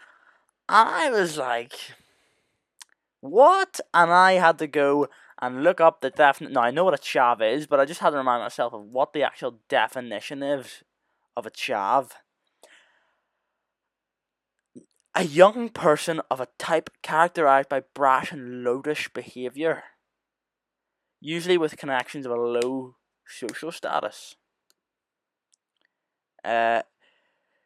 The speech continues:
what does chav mean? Chav is a U K derog-, der-, derogatory slang word. I can't speak today. Derogatory slang word for a young hooligan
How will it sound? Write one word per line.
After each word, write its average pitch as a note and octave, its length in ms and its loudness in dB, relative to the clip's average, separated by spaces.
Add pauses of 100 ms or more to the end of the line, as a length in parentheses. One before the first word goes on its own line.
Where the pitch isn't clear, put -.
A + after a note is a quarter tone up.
(100)
what A3+ 160 6
does A#3 140 0
chav D#3 360 2
mean? D3 280 -4
Chav G3+ 340 0
is G#3+ 60 -6
a D#3+ 80 -8
U F#3+ 220 -8
K D#3+ 360 -2
derog-, D3+ 600 4 (220)
der-, A#2 260 -6
derogatory F3 640 2
slang C3+ 400 -2
word. C3+ 140 -2
I - 60 -14
can't C#3+ 200 -6
speak - 280 -10
today. F3 340 2
Derogatory E3+ 600 0
slang A#2+ 420 -6
word A#2+ 220 -2
for B2 140 -4
a A#2 60 -2
young D3 360 0
hooligan B2 580 -4